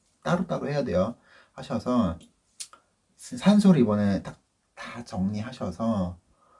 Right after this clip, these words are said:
음, 납골로 싹 만드신 다음에 이제 우리 자손들한테 이제 짐을 남겨주지 않았으면 좋겠고, 이제는 제사가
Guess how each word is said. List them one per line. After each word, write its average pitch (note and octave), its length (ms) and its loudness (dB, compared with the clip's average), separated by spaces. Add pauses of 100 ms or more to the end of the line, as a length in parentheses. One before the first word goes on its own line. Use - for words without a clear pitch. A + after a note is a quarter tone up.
(500)
음, G2 300 -6
납골로 A#2 400 2
싹 A#2+ 160 0
만드신 F#2 420 -2
다음에 G2 480 0
이제 A#2 160 -2
우리 G2+ 180 -6
자손들한테 A2 800 0
이제 G2 160 0
짐을 A#2 320 0
남겨주지 F#2+ 480 0
않았으면 E2+ 400 -4
좋겠고, - 360 -12
이제는 D3 280 2
제사가 G#2+ 800 -4